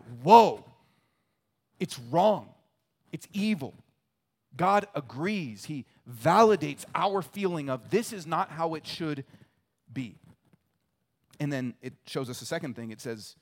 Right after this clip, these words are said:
that when it says, "The Lord is in his holy temple," the reason it ends with this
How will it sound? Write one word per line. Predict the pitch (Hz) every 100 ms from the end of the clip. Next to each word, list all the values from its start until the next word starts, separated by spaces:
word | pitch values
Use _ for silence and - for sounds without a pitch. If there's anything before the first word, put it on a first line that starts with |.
| _ _ _ _ _ _
that | 131 - _ _ _ _ _ _ _ _ _ _ -
when | 131
it | 127
says, | 139 117
"The |
Lord | 117 127 139
is | 120
in | 135
his | 117
holy | 143 131 117
temple," | 151 151 110
the | 110
reason | 147 131
it | 113
ends | 120 160 147 104
with | 110
this | 151 131 - -